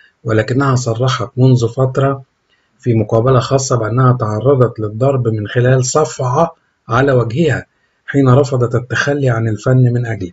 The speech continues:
نجوى تزوجت عام ألفين بالرغم من معارضة أهلها، وتطلق بعد ثلاث سنوات في ظروف غامضة. وهنا والدموع على خدها.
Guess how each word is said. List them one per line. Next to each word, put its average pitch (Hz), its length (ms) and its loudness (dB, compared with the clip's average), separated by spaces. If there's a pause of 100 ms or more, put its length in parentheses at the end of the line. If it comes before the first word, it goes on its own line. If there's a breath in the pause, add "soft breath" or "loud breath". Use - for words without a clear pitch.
(580)
نجوى 127 540 0
تزوجت 117 500 0
عام 120 200 -4
ألفين 127 500 0
بالرغم 120 440 0
من 120 120 0
معارضة 113 760 0
أهلها، 131 420 -2 (380 soft breath)
وتطلق 127 720 0
بعد 107 300 -2
ثلاث 147 360 0
سنوات 120 600 -2
في 117 200 -4
ظروف 117 680 0
غامضة. 131 880 -2 (1200)
وهنا 107 300 -4
والدموع 104 540 -4
على 98 120 -2
خدها. 98 580 -6